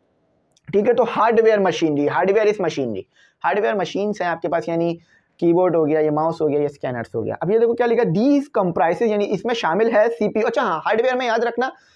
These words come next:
सीपीयू भी शामिल है आपका, हार्डवेयर, सीपीयू भी एक हार्डवेयर डिवाइस है, ठीक है, याद रखना, सीपीयू एक हार्डवेयर डिवाइस है। सीपीयू आपके पास यहाँ पर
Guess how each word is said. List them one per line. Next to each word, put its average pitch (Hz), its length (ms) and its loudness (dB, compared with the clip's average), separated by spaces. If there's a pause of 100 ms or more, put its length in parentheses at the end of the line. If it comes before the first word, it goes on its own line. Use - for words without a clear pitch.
(220)
सीपीयू 262 460 0
भी 254 120 2
शामिल 160 360 0
है 135 60 2
आपका, 120 240 -4
हार्डवेयर, 208 600 0
सीपीयू 233 360 0
भी 254 100 2
एक 240 160 2
हार्डवेयर 175 320 2
डिवाइस 131 400 -2
है, 156 120 -16 (340)
ठीक 226 120 -2
है, 277 60 2
याद 180 340 2
रखना, 123 380 -6
सीपीयू 185 580 -2
एक 202 160 -2
हार्डवेयर 170 400 0
डिवाइस 113 420 -4
है। 110 80 -14 (1000)
सीपीयू 247 480 0
आपके 233 280 2
पास 214 240 2
यहाँ 185 220 0
पर 214 320 -4